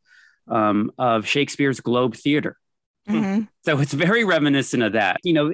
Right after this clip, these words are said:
Speaker 1: although it does cut away, obviously this opening is not, does not take place in Pigsty Alley, and there's other scenes that do not take place in Pigsty Alley.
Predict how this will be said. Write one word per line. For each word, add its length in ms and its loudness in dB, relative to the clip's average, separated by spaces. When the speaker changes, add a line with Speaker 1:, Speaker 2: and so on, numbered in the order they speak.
Speaker 1:
although 440 2
it 100 -2
does 220 0
cut 180 -4
away, 300 2
obviously 360 -2
this 160 0
opening 380 0
is 180 -4
not, 200 0
does 160 -2
not 220 0
take 240 -4
place 240 -2
in 80 -4
Pigsty 460 -4
Alley, 360 -4
and 140 -4
there's 160 -2
other 180 0
scenes 360 0
that 100 -4
do 100 -6
not 280 0
take 220 -4
place 220 -2
in 120 -2
Pigsty 420 -2
Alley. 380 -2